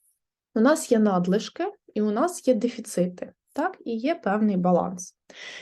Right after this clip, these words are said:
Відповідно, в надлишках у нас жири, швидкі вуглеводи, сіль, цукор, канцерогени, консерванти, хімія. Е, тобто, на жаль, це наше таке сучасне харчування. Сучасне харчування,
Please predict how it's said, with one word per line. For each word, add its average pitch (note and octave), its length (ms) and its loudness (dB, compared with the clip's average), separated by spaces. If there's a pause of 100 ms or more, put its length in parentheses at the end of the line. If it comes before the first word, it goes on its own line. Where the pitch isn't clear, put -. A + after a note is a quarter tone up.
(140)
Відповідно, C4+ 540 4
в G#3+ 60 4
надлишках C4+ 880 2
у G#3 60 -6
нас G3+ 440 -4
жири, A#3 560 4 (340)
швидкі F3+ 460 -2
вуглеводи, G#3 800 2
сіль, A#3 440 -4 (100)
цукор, G#3+ 560 -2
канцерогени, G#3 840 -2
консерванти, G3+ 840 -2
хімія. G3 720 0 (480)
Е, F#3+ 400 0
тобто, A3 480 0 (400)
на A3 160 2
жаль, D#4 280 0
це A#3+ 200 -4
наше A3 340 -2
таке F#3+ 280 -8
сучасне G#3+ 560 -2
харчування. F3+ 840 -6 (280)
Сучасне F3+ 520 -4
харчування, E4 720 -4